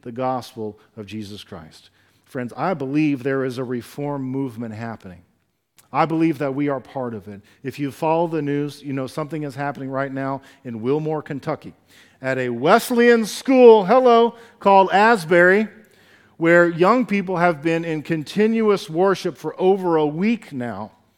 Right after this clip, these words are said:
gathering at the chapel to praise God, and they're spilling out from that place, and they're going into the world, and people are coming from all around the world into that place.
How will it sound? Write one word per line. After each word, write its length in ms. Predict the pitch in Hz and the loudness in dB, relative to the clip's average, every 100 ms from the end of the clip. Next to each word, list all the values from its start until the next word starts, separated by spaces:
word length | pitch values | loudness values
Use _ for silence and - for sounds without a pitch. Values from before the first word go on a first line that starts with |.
| _ _ _ _ | _ _ _ _
gathering 500 | 165 196 208 185 170 | 2 4 4 0 -2
at 140 | 165 | -4
the 80 | 165 | -6
chapel 380 | - 170 160 139 | -4 -2 -2 -4
to 80 | 120 | -10
praise 540 | - - 180 185 185 | -10 -2 2 2 -2
God, 500 | 131 160 156 143 127 - - - | -6 -2 0 0 -2 -10 -20 -8
and 160 | 151 | -6
they're 100 | 143 | -6
spilling 600 | 127 - - 185 202 170 | -8 -16 0 0 2 -2
out 240 | 156 160 160 | -2 -4 -4
from 200 | 160 151 | -10 -8
that 180 | 147 | -8
place, 380 | 127 147 135 - - - - | -8 -6 -6 -8 -20 -18 -8
and 240 | 139 135 | -6 -4
they're 80 | 135 | -6
going 380 | 120 147 160 165 | -4 -4 -2 -4
into 180 | 151 | -8
the 80 | 151 | -8
world, 280 | 147 156 156 | -2 -2 -2
and 160 | 135 123 | -4 -4
people 220 | 160 143 | -6 -6
are 60 | |
coming 320 | 131 185 170 139 | -4 -4 -4 -8
from 140 | 135 | -6
all 200 | 131 156 | -4 -2
around 200 | 151 147 | -4 -6
the 40 | |
world 260 | 135 139 123 - _ | -6 -8 -8 -12 _
into 240 | 139 139 135 | -10 -10 -8
that 200 | 131 123 | -8 -8
place. 260 | - 120 | -8 -10